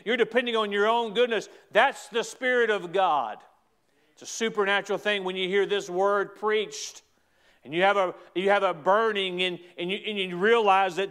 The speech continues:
there's something that needs to be done, and you realize your need of a Savior.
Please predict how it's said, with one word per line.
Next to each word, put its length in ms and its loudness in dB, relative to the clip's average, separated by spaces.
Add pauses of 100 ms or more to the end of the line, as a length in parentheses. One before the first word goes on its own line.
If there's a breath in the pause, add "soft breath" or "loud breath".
(160 loud breath)
there's 160 -6
something 300 -2
that 80 -2
needs 180 -2
to 60 -8
be 120 -4
done, 260 2
and 100 -8
you 120 -6
realize 540 2
your 140 2
need 380 -2
of 140 0
a 120 2
Savior. 640 -4